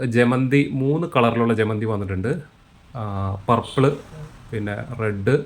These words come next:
വൈറ്റ്, അങ്ങനെ മൂന്ന് കളറിലുള്ള വന്നിട്ടുണ്ട്. അതുപോലെ കുമ്പളത്തിൻ്റെ തൈ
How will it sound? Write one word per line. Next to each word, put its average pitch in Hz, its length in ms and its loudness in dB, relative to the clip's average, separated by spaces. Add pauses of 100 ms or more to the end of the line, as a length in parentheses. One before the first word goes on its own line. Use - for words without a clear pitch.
(600)
വൈറ്റ്, 104 380 0 (360)
അങ്ങനെ 110 200 -10 (160)
മൂന്ന് 123 300 -2
കളറിലുള്ള 98 500 -2
വന്നിട്ടുണ്ട്. 87 340 -10 (4000)
അതുപോലെ 117 280 -4
കുമ്പളത്തിൻ്റെ 123 580 0
തൈ 117 60 4